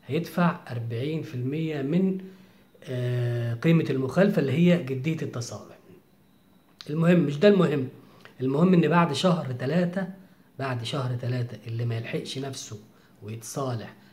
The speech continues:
على المخالفات اللي عنده، للأسف هيتم تطبيق القانون مية وتسعتاشر لسنة ألفين وتمانية، اللي هو، وأنا متأسف وأنا بقول الكلام ده، هيبقى فيه إزالة فورية للوحدة المخالفة.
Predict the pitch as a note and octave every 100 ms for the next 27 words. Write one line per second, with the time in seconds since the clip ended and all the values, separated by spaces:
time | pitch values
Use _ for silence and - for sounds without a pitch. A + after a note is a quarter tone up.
0 | _ A#2+ C#3+ C3 B2+ B2 A#2 A2+ C#3+ C#3
1 | B2+ A#2 A#2+ D3+ D#3+ D#3+ - - - A#2
2 | D3 D#3+ E3+ - - _ _ _ - A2+
3 | A2+ D#3 C#3+ C3 A#2 A2+ C#3+ C#3 A#2+ -
4 | A#2 C#3 C3 C3+ D3 B2 - - A#2 -
5 | C#3+ D#3+ C#3+ A#2+ A#2+ D3 D#3 E3+ - -
6 | _ - A2+ - C3+ D3 C#3+ B2 B2+ B2
7 | A2+ A2+ B2 C3+ E3 F3+ F#3+ G3 - -
8 | - _ _ - A2+ C3 C3+ C3 - D3+
9 | E3 C3 C#3 C3+ C3 D3+ D3+ - D3 E3
10 | E3+ F3+ - - - C3 C#3 E3 - B2
11 | F3 F#3 - - C3 D#3 E3+ C3+ C#3+ C3+
12 | C#3 E3 C#3+ B2+ C#3 E3 C#3 C3 B2 A#2+
13 | A#2 -